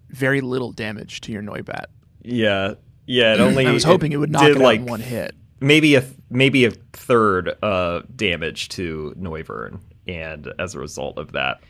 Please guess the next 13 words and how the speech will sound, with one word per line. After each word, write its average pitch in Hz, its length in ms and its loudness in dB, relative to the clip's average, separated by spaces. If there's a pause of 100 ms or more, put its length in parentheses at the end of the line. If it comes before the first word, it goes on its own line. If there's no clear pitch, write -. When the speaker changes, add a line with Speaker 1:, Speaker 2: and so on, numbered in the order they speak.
Speaker 2:
you 151 140 6
were, 156 260 4
you 131 160 2
were 127 120 4
hobbled 117 500 0
'cause 98 200 -8
that 113 220 2
was 101 240 -4
you. 98 300 -4
You 120 120 2
couldn't 139 220 0
use, 120 380 2
like, 101 320 0